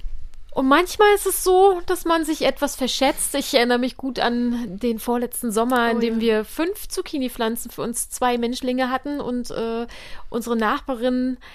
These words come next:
Speaker 1: während unseres Urlaubs Babybadewannen voll mit Zucchini aus dem Garten schleppen musste, weil
Speaker 2: Und
Speaker 1: es
Speaker 2: was für
Speaker 1: so
Speaker 2: Dinger.
Speaker 1: viel waren. Es waren Riesendinger. Ich glaub, eine wog acht Kilo oder so.
Speaker 2: Knallhart. Also es gab Zucchini jeden, jeden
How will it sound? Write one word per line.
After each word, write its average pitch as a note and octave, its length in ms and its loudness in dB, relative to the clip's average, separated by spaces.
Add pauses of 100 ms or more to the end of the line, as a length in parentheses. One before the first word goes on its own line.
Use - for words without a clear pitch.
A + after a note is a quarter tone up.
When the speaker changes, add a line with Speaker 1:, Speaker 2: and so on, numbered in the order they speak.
(200)
Speaker 1:
während A#3 300 2
unseres A3 380 -2
Urlaubs A#3 380 -2
Babybadewannen A#3 1160 2
voll A#3+ 340 4
mit D4 180 -2
Zucchini B3+ 560 -2
aus G3+ 140 0
dem A3 100 -4
Garten G3+ 300 0
schleppen G#3+ 340 -6
musste, A3 400 -4
weil F#3+ 140 0
Speaker 2:
Und C#4 80 -2
Speaker 1:
es B3+ 100 -6
Speaker 2:
was B3+ 220 -4
für B3 80 0
Speaker 1:
so B3 100 4
Speaker 2:
Dinger. B3 220 0
Speaker 1:
viel A#3+ 260 2
waren. G3+ 180 2 (300)
Es - 140 -2
waren G3+ 140 4
Riesendinger. G#3 840 2
Ich - 80 -6
glaub, G#3 160 -2
eine G#3+ 220 0
wog A3+ 160 -2
acht - 180 -6
Kilo A#3 300 -6
oder D#3+ 260 -2
so. D#3+ 220 -6 (640)
Speaker 2:
Knallhart. B3 640 -2 (140)
Also B3+ 180 0
es A#3 100 -4
gab - 220 -2
Zucchini C4+ 540 0
jeden, A3+ 560 -2
jeden G3+ 400 -6